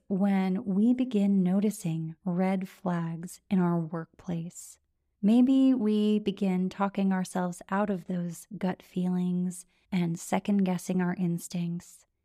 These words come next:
Maybe we compare ourselves to others who might have it worse, and we shame ourselves for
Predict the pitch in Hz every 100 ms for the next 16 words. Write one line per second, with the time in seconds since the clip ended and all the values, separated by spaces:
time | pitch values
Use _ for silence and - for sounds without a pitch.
0 | - 214 226 247 240 233 226 208 220 220
1 | 208 196 - 180 175 170 - - - 233
2 | 247 170 175 185 - _ - 220 220 214
3 | 208 196 208 180 170 165 - - - _
4 | _ _ 202 180 175 165 - - 226 254
5 | 226 180 170 - 170 175 180 180 - -
6 | 175 170 170